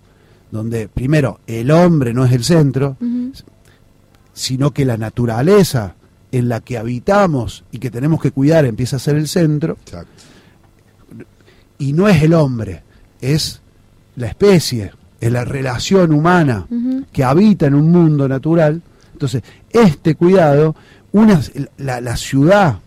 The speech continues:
Speaker 1: de las luces, ¿no? La ciudad del positivismo, la ciudad del siglo diecinueve, del siglo dieciocho, es lo que tenemos que combatir.
Speaker 3: Exacto.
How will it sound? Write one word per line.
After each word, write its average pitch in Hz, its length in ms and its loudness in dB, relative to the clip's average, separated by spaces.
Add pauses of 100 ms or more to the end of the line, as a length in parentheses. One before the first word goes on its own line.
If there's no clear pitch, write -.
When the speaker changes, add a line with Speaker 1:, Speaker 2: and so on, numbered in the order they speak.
(300)
Speaker 1:
de 131 120 0
las 117 160 -2
luces, 151 500 2
¿no? 156 160 0
La 143 100 0
ciudad 156 200 0
del 160 100 2
positivismo, 131 800 -2
la 101 100 -8
ciudad 135 360 -6 (300)
del 117 220 -6
siglo 170 300 0
diecinueve, 143 720 0
del 113 100 -14
siglo 151 220 -8
dieciocho, 151 640 -6 (760)
es 147 180 2
lo 180 120 4
que 151 100 -4
tenemos 143 300 -4
que 139 80 -2
combatir. 117 540 -4 (100)
Speaker 3:
Exacto. 87 540 -8